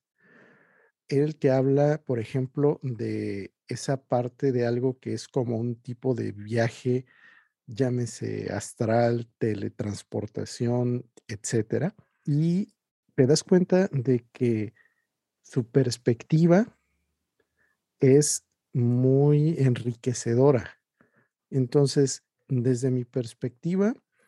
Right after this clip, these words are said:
también vamos a tener siempre esa circunstancia de que se nos pueden presentar este tipo de fenómenos, y si bien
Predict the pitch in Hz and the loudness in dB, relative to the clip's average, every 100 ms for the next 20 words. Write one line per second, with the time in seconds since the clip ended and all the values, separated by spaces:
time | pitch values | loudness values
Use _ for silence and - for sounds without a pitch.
0 | _ _ _ - 123 127 143 190 214 - | _ _ _ -2 -2 0 2 2 0 -4
1 | 139 143 170 - 147 135 135 135 - 139 | -2 0 0 -2 -4 -2 -4 -4 -4 -6
2 | 139 143 135 127 143 - 131 - 120 - | -4 -4 -4 -2 -4 -4 -6 -6 -12 -6
3 | - 127 - 139 151 _ _ _ _ - | -2 -2 0 0 0 _ _ _ _ -4
4 | 120 - - 117 120 - 131 120 - 147 | -4 -4 -6 -6 -6 -4 -2 -2 2 2
5 | 175 175 131 131 127 127 131 - 135 120 | 2 0 -2 -2 -4 -2 -2 -4 -10 -10
6 | _ _ 135 - 135 123 - 117 120 131 | _ _ -8 0 0 0 -6 -4 -2 0
7 | 131 143 175 - _ _ _ _ _ - | 0 0 -4 -10 _ _ _ _ _ -10
8 | 131 - 131 143 160 165 | -8 -6 -4 0 0 -2